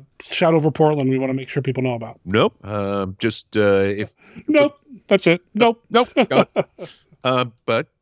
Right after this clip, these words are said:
Speaker 2: remember, you know, if you're looking for something to do in the Pacific Northwest that's, uh, sci-fi, horror, or fantasy related, just check out, uh, my website, shadow over portland dot blogspot dot com. I've got weekly updates you can find on,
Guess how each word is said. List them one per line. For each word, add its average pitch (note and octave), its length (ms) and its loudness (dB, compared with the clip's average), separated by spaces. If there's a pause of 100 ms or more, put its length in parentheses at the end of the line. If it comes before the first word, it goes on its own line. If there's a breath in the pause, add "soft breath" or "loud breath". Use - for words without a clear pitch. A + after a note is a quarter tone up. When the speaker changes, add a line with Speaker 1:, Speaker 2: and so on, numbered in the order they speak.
Speaker 2:
remember, C#3 480 -8
you A#2 100 -10
know, G2 160 -6
if G#2 140 -6
you're A2+ 120 -4
looking A#2+ 280 -8
for B2+ 120 -14
something C3 360 -8
to G#2+ 80 -14
do A#2 200 -2
in B2 60 -2
the G#2+ 60 -12
Pacific - 400 -6
Northwest A#2+ 520 0
that's, G2+ 280 -4
uh, F2+ 120 -2
sci-fi, A2+ 600 -4
horror, B2 420 0
or A2+ 280 -2
fantasy A2+ 540 -4
related, C#3 600 0
just A2 320 -8
check G2 280 -2
out, G#2+ 300 0 (100)
uh, G#2 180 -2
my G2+ 160 -4
website, B2+ 540 -4
shadow A#2 480 -2
over A2+ 220 -6
portland C#3 480 -6
dot G#2 260 0
blogspot F2+ 680 -4
dot E2+ 280 -4
com. D#3+ 400 -4 (500)
I've F2 240 -4
got F2 320 -2 (300)
weekly G2+ 380 -6
updates A2 640 -6
you G2+ 120 -12
can F#2+ 80 -8
find G2+ 280 -4
on, F#2 180 -4